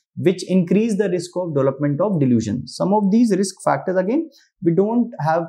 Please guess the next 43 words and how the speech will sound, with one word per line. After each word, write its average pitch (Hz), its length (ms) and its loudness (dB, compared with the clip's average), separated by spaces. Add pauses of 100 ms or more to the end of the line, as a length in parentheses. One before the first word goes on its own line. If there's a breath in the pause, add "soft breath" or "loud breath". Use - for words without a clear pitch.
exact 139 560 -2
pathogenesis, 165 840 -4
but 147 120 -4
it 156 120 -4
has 160 120 -2
been 175 180 -4
seen 202 380 -2 (320 loud breath)
that 151 300 0
in 160 140 0
many 165 180 0
of 220 140 0
these 202 180 0
situations, 156 840 -2 (220 soft breath)
there 135 160 2
is 175 100 4
an 220 100 2
increased 156 360 2
risk 131 220 -4
of 254 140 0 (140)
development 127 440 0
of 220 120 2 (200)
delusional 127 400 2
disorders. - 640 -10 (400 soft breath)
So - 140 2
the 214 100 4
first 226 680 0
is 175 380 -2
sensory 165 840 -2
impairment. 123 840 0
Now 202 180 -4
it 233 80 0
is 294 160 -2
seen 240 300 2
that 208 280 -2
patients 190 580 0
who 160 200 0
are, 156 320 -6 (340 soft breath)
you 135 120 0
know, 160 220 2
deaf 147 260 0 (240)
or 135 240 0
who 139 240 -2
are 135 200 -6